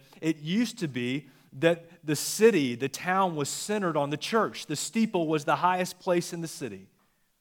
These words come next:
And now the gathering place in cities, for better or for worse, the gathering place in cities are schools, neighborhood schools.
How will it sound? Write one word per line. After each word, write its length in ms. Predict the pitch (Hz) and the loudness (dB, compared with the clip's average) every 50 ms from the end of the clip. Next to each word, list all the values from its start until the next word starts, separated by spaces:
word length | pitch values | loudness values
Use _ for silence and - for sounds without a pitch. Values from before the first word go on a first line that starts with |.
| _ _ _ _ _ _ _ _ _ _ _ _ - - _ - | _ _ _ _ _ _ _ _ _ _ _ _ -20 -18 _ 4
And 300 | 160 165 165 156 147 147 | 4 4 4 4 2 6
now 280 | 160 196 233 262 269 | 8 8 10 8 8
the 140 | 240 190 185 | 6 4 2
gathering 500 | 151 185 180 196 202 202 190 190 185 170 | 4 6 6 6 6 6 4 0 -2 -2
place 260 | - - 180 180 180 | 0 2 2 2 2
in 80 | - 170 | -2 -6
cities, 360 | 151 - 214 196 170 156 143 | -2 0 0 2 2 0 0
for 160 | - - 175 | 0 -2 -2
better 340 | 147 123 180 208 220 240 240 | 2 4 6 6 8 6 6
or 140 | 202 220 208 | 8 6 6
for 120 | - 208 | 6 6
worse, 300 | 202 202 214 190 156 - - - - - | 6 8 8 6 6 2 -4 -14 -12 -6
the 100 | - 165 | -4 -2
gathering 540 | 147 120 160 175 202 226 208 220 226 226 202 | 4 8 12 12 12 12 10 6 2 2 0
place 420 | - - 190 190 190 196 190 - - - - _ | 0 2 2 4 4 2 2 -2 -8 -12 -18 _
in 160 | - 151 139 | -8 -6 -6
cities 500 | 135 - - - 180 185 196 202 190 - - - _ _ | -4 -2 0 0 0 0 0 -2 -6 -8 -12 -20 _ _
are 100 | - 123 | -10 -8
schools, 720 | 117 - - - - 131 117 110 95 90 92 - - - - - _ _ _ _ _ _ _ _ _ _ _ _ _ _ _ _ _ _ _ _ _ _ _ _ - | -6 -6 -6 -4 -4 -4 -4 -4 -6 -8 -10 -12 -12 -12 -14 -16 _ _ _ _ _ _ _ _ _ _ _ _ _ _ _ _ _ _ _ _ _ _ _ _ -14
neighborhood 840 | 120 131 139 156 170 185 180 208 196 180 165 190 190 190 175 185 - - | -2 4 6 8 8 8 6 6 2 2 2 2 2 2 0 -2 -8 -10
schools. 720 | - - - - 147 127 110 92 80 - - - - - | -8 -8 -4 -2 -2 -2 -2 -4 -8 -12 -12 -12 -12 -12